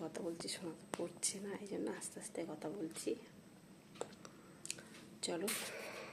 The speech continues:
জি বন্ধুরা, রান্নাঘরে চলে এসেছি। তা সোনাকে একটু ম্যাগি করে দেবো।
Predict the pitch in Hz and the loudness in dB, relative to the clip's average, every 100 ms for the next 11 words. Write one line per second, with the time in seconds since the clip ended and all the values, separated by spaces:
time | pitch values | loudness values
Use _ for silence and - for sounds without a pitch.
0 | - - - - - 214 214 214 233 196 | -8 -2 -2 -2 -2 10 12 12 12 12
1 | 190 196 196 196 196 190 196 - - 254 | 12 12 10 10 8 8 10 10 12 10
2 | - - - - - - - - - 180 | 10 2 -2 -6 -4 -2 -2 2 10 12
3 | 180 180 - - - - - - - - | 12 12 12 8 6 4 2 0 -2 -8
4 | - - - - - - 208 202 190 185 | -6 2 2 2 -2 12 12 12 12 12
5 | - 214 170 170 180 180 185 185 180 | 12 12 12 12 12 12 12 12 12